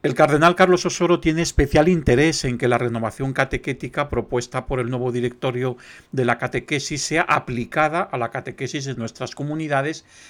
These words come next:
en la Archidiócesis de Madrid. De hecho, los nuevos recursos diocesanos del proyecto Con Jesús, discípulos en misión, en sus tres etapas de iniciación cristiana, niños, preadolescentes y adolescentes y jóvenes,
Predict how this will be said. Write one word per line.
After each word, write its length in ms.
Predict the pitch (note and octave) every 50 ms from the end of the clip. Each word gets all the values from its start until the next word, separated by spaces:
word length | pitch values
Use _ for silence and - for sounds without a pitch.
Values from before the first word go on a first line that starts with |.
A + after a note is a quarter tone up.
| - _ _
en 140 | D3 D3+ D3
la 80 | D#3+
Archidiócesis 840 | E3 C#3 - - C3+ A#2+ A2 A#2+ C3+ B2+ - C3+ A#2+ - B2+ A2 G2
de 80 | G#2+ G2+
Madrid. 320 | G2+ G2 F#2+ F2+ G#2 F#2+ - _ _ _ _ _ _ _ _ _
De 200 | - C#3+ C#3+ F3
hecho, 280 | G#3+ G#3 - - F3+ F#3+
los 220 | - C3 A#2+ A#2+
nuevos 180 | C#3+ F3+ G#3+ G#3+
recursos 400 | G3 F3+ - - E3 - F3 C#3
diocesanos 520 | C#3+ C3+ - - - - D3 C#3+ D3 B2+
del 100 | C3 A2
proyecto 420 | - - A#2+ B2+ C#3 A2 - B2+ -
Con 180 | - A2+ G#2+ -
Jesús, 360 | - A#2+ - - D#3 D#3 C3+
discípulos 720 | A#2 A#2 G#2+ - - - C#3 - C#3+ B2 A#2+ A#2+ - - - - - - _ _
en 260 | - F3 E3+ E3 D#3 D3
misión, 500 | B2+ A2+ - - D3 C#3+ B2+ A2+ G#2+ - _ _ _ _ _ -
en 140 | C#3 C3+
sus 180 | - - A#2+ -
tres 220 | - F3 D#3 C#3
etapas 480 | E3 - - D#3+ D#3+ - C#3+ C3 G#2 G#2
de 80 | A#2 A#2
iniciación 580 | A2 A2 A2 G2+ - A#2+ A2 - C#3 C#3+ C#3
cristiana, 640 | C#3 C#3 C#3 C#3 - - F3 E3 D3+ C3+ C3+ D3 - _ _ _ _ - _ _ _
niños, 560 | C3 B2+ C3+ C#3+ D3 D3 C#3+ C#3+ D3 C#3 -
preadolescentes 1000 | - - C3+ B2+ B2+ B2 B2 A#2+ A#2+ - - D3 C#3+ C#3 B2 C3+ A#2 - - - -
y 100 | B2+ B2
adolescentes 640 | A2+ A2+ A2+ G#2+ A#2 - - B2 A2+ C3+ A#2 D3
y 40 | D#3
jóvenes, 480 | - F3+ E3 D#3 D3+ D3 D#3 D3+ -